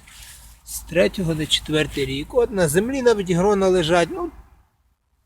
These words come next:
так собі ріс та й ріс. Все. Все. <laughs> Показую, як воно виглядає. Нічого не переховую від вас.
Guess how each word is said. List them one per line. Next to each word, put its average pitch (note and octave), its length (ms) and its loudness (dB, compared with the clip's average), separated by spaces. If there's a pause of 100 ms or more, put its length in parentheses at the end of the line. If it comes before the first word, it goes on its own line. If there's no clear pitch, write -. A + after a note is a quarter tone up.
(1400)
так D4 220 4
собі A3 280 4
ріс D4 200 8
та A3 100 4
й F#3+ 100 10
ріс. C#3 300 -2 (480)
Все. D3+ 260 -12 (600)
Все. - 260 -4 (260)
<laughs> - 240 -6 (1200)
Показую, F3 480 2
як G3+ 240 4
воно F3+ 200 0
виглядає. C3+ 540 -2
Нічого D#3+ 300 0
не D3 80 0
переховую F#3+ 720 2
від E3 160 -4
вас. E3+ 400 -6